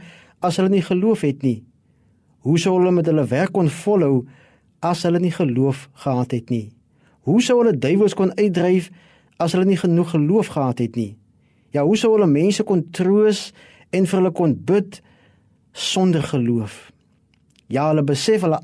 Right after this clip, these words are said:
amptswerk is geloof, die eerste en die enigste voorwaarde. Daarom die gebedsversoek, "Here,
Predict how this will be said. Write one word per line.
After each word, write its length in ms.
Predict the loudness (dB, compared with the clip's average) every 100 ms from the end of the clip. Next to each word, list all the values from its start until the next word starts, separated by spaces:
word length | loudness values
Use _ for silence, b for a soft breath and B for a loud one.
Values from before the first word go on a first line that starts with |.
| 0
amptswerk 460 | 0 0 -2 -2
is 100 | -4 -2
geloof, 420 | 0 2 2 0 -6 B B
die 100 | -6 -2
eerste 440 | 0 0 0 0
en 100 | 2
die 80 | 2 2
enigste 380 | 2 2 2 -2
voorwaarde. 720 | 0 0 0 0 -2 -2 -2 -4 b b b b b -10
Daarom 260 | -4 0 0
die 120 | 0
gebedsversoek, 600 | -2 -2 -2 -2 -4 -4
"Here, 460 | -2 -2 0 2